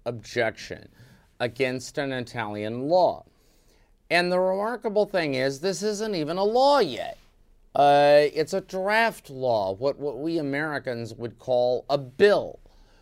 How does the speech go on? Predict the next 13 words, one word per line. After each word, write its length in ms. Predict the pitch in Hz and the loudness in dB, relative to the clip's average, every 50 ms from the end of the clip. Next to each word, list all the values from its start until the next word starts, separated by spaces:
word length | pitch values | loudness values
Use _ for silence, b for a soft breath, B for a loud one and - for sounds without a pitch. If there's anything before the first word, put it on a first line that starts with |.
| b b b b b b b _ | b b b b b b b _
Uh, 280 | - 135 139 139 139 120 - | 0 2 4 4 2 2 0
it's 240 | 147 151 123 - | -2 -4 -4 -6
been 220 | - - 156 143 135 | -4 0 0 0 0
approved 680 | 120 - - - 180 202 214 214 214 196 165 - 135 | -2 -6 -8 -2 2 4 4 6 4 2 0 -4 -6
by 220 | 127 139 135 127 123 | -2 0 2 2 2
the 140 | 110 117 113 | 0 0 -2
lower 500 | 110 110 113 131 175 208 202 175 147 123 | -2 2 4 6 6 6 6 4 2 0
house 480 | 113 107 98 95 98 117 135 - - 135 | -2 -2 -2 0 0 -2 -2 -4 -6 -8
of 160 | 117 98 98 | -8 -8 -8
the 140 | 110 98 98 | -8 -8 -8
Italian 600 | 92 - - 113 107 107 107 104 101 98 98 95 | -8 -6 -6 -4 -4 -4 -4 -4 -6 -8 -10 -10
Parliament, 640 | - 107 104 104 107 110 127 147 175 185 180 170 - - | -8 -8 -6 -6 -6 -6 -6 -6 -6 -8 -8 -10 -12 -10
the 240 | - 117 110 104 87 | -8 -6 -6 -6 -8